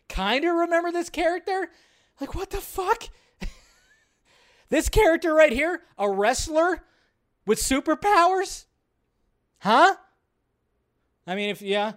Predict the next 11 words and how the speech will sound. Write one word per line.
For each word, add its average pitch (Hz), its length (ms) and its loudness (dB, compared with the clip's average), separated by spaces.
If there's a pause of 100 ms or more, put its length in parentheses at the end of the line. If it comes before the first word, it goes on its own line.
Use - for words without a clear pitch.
(100)
I 190 80 -12
mean, 214 160 -8
the 196 80 -6
name 220 360 -6
means 180 340 -10
the 156 160 -6
dead. 165 560 -4 (880)
But 170 140 -6
yes. 208 580 -2 (380)
So 185 220 -4
apparently, 226 760 -6